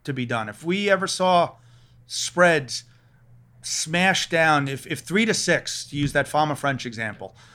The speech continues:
was the norm, and suddenly it's always gonna be greater than one because, you know, you sorted it on price to book. I always joke, if it's not greater than one, your,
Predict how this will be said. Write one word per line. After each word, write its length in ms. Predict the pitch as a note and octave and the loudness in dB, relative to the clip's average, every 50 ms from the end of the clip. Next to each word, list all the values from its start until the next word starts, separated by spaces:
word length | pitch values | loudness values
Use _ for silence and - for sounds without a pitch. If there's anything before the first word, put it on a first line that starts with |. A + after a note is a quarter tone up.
| - - - - - | -20 -20 -20 -12 -8
was 180 | D3+ C#3+ B2 - | -6 -6 -6 -6
the 80 | D#3 | -6
norm, 480 | D3 D3+ D#3 D#3 D3+ D3 C#3 C3+ A#2+ - _ _ - - - _ _ - | -2 0 2 2 4 2 2 0 -2 -8 _ _ -20 -20 -20 _ _ -6
and 220 | - D3 D3 C#3+ C#3 | -4 -2 -2 -2 -4
suddenly 540 | - - - F#3 G3 G3 G3 F#3 F3+ D#3+ D#3 | -4 2 4 4 4 4 2 0 0 0 -2
it's 200 | E3 D#3 C#3 D#3+ | -2 -2 2 4
always 220 | F3 G#3 A#3+ A#3 | 6 6 6 4
gonna 140 | - A3 G#3+ | 2 2 2
be 80 | G3 F#3 | 2 2
greater 280 | D3+ F3+ F3+ F3 E3 | 2 2 2 2 2
than 180 | D#3 D#3 D3+ C#3+ | 0 -2 -2 0
one 300 | C3+ C3+ C3+ A#2+ G#2+ - _ _ _ _ _ _ _ _ - | 0 0 0 -2 -6 -12 _ _ _ _ _ _ _ _ -12
because, 400 | C3+ B2 C#3+ C#3 C3+ - - - | -8 -6 -6 -6 -6 -6 -8 -6
you 60 | C#3 | -4
know, 160 | C3+ C3 B2+ | -4 -2 -2
you 240 | B2 A#2+ B2 B2+ D3+ D3 | -4 -4 -4 -4 -4 -4
sorted 420 | C#3+ - D3 D3+ D#3 C#3+ C3+ C3+ | -4 -2 0 0 0 0 0 0
it 100 | C3+ B2+ | 0 0
on 120 | B2+ B2 A#2+ | 0 0 2
price 260 | - C3 C3+ B2+ - | 2 2 2 2 0
to 80 | C3 B2+ | -2 -2
book. 180 | B2 A#2+ A#2 - - - - - - - - - | -2 -2 -4 -6 -10 -16 -16 -16 -18 -12 -2 2
I 120 | D#3 D#3+ | 4 6
always 240 | E3+ F3+ F3+ D3 A#2+ | 6 6 4 2 2
joke, 340 | - D#3+ D#3 D#3 C#3+ - - | 4 4 4 4 4 2 -2
if 160 | C#3 - - | -6 -4 -4
it's 160 | D3+ B2+ - | -6 -4 2
not 280 | D#3 E3 F#3 F#3+ - - | 4 6 6 6 4 4
greater 240 | E3+ F3 F3+ E3+ | 4 4 6 4
than 160 | E3 E3 D#3+ E3 | 4 2 2 4
one, 240 | D#3+ D#3+ E3 D#3+ | 4 4 4 4
your, 260 | D#3+ D3+ D3+ C#3+ C3 | 4 4 4 2 2